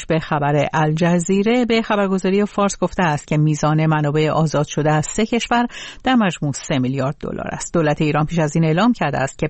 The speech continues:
پنج میلیارد دلار پول بلوکه شده در عراق دارد که باید بابت خرید گاز از ایران پرداخت شود. مردم سوئیس روز یکشنبه در یک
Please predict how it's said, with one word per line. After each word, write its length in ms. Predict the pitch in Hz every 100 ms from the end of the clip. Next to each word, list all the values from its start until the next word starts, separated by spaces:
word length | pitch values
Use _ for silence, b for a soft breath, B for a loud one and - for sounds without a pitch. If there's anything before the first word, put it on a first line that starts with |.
| -
پنج 340 | 196 196 196
میلیارد 440 | 196 196 190 185 -
دلار 360 | 180 180 196 214
پول 240 | - 202
بلوکه 340 | 170 151 151
شده 280 | 151 143 143
در 220 | 143 147 -
عراق 280 | 156 165 -
دارد 300 | 226 226 240 B B B -
که 100 | 262
باید 480 | 202 175 180 247 254
بابت 260 | 190 190
خرید 340 | - - 147 156
گاز 400 | 143 156 190 214
از 160 | 202
ایران 500 | 170 143 135 135 - -
پرداخت 460 | 185 143 - -
شود. 260 | - - - - - - - - - B B B B B B B B B
مردم 460 | 165 156 160 170 175
سوئیس 460 | - 160 165 -
روز 140 | 165 170
یکشنبه 600 | 170 156 - 156 170 190
در 140 | 175
یک 160 | 175